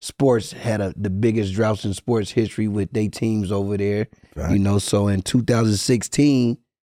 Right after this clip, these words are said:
Speaker 1: is when they got their first title.
Speaker 2: Mm-hmm.
Speaker 1: And I just wanna know,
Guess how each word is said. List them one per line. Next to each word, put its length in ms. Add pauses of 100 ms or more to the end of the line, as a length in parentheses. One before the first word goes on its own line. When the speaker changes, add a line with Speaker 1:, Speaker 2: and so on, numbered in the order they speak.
Speaker 1:
is 160
when 180
they 120
got 240
their 260 (200)
first 300
title. 420 (180)
Speaker 2:
Mm-hmm. 180 (280)
Speaker 1:
And 240
I 100
just 280
wanna 260
know, 500